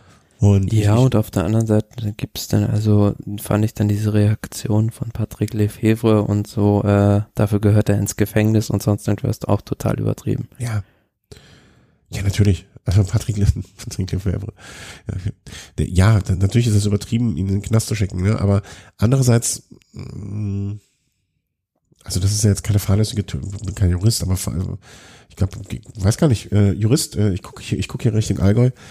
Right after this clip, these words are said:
Speaker 1: ähm, kann, bei so einem Rennen kannst du doch auch, also wenn das jetzt so ein deutsches, ich stell mir als Laien, Laie vor,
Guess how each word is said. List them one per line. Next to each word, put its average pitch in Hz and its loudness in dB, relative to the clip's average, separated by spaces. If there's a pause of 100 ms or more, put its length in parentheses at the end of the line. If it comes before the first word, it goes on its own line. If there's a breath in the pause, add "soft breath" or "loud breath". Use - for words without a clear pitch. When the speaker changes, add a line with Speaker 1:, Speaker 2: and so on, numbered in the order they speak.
(320 loud breath)
Speaker 1:
ähm, 104 2 (600)
kann, 117 -4
bei 101 0
so 101 0
einem 95 0
Rennen 95 0
kannst 120 0
du 120 -2
doch 110 -2
auch, 101 -2
also 104 0
wenn 98 4
das 101 2
jetzt 101 -4
so - 0
ein 92 -4
deutsches, 98 -4
ich 95 -6
stell 95 0
mir 95 2
als 87 -4
Laien, 87 0
Laie 95 2
vor, 104 -4